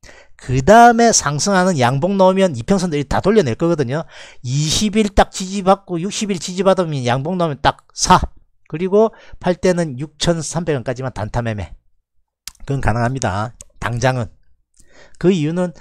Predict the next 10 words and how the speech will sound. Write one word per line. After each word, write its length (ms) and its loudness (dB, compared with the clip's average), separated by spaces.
그 180 6
이후로는 720 0
밀릴 380 0
때 420 4
밀리는 280 -4
거 60 -4
확인하면서 440 -2
팔아먹고, 840 -6
이거는 500 -4
그냥 360 -2